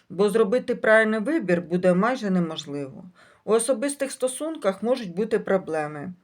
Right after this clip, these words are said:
Добрі друзі, у лапках так на-, так названі, будуть вам приносити плітки. Не варто довіряти, тому що це енергії тільки одного дня.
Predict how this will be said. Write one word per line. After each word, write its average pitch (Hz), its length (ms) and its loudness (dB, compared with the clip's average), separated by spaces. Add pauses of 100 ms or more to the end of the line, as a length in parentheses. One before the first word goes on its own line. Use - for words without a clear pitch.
(100)
Добрі 247 420 4
друзі, 220 560 -4 (320)
у 240 80 -6
лапках 175 520 0
так 165 260 -2
на-, 156 260 -2 (100)
так 185 240 2
названі, 131 600 -2 (520)
будуть 247 380 -2
вам 220 220 4
приносити 214 560 -2
плітки. 190 580 -4 (200)
Не 208 180 2
варто 208 420 4
довіряти, 190 760 0 (500)
тому 202 260 0
що 208 380 2
це 202 280 2
енергії 214 480 2
тільки 180 380 -2
одного 196 540 0
дня. 143 420 -6